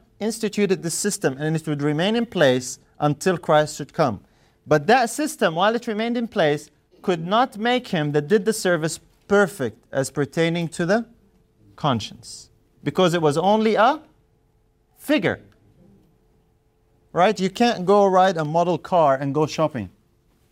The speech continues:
You put it on your shelf. It looks like a car. <laughs> Okay, but it's not a real car. It's a figure.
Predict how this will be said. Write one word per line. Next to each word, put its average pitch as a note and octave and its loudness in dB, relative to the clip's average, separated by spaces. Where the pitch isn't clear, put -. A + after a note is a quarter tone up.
You B2 -6
put E3+ -2
it D#3 4
on C#3 2
your B2+ -2
shelf. B2+ 0
It B2 -10
looks F3 0
like D3 2
a C3+ -2
car. C3 2
<laughs> - -12
Okay, D3 0
but C3 2
it's C3 -6
not D#3+ 2
a D3 4
real D#3+ 2
car. D3 2
It's A2 -8
a D#3+ -6
figure. D3 -2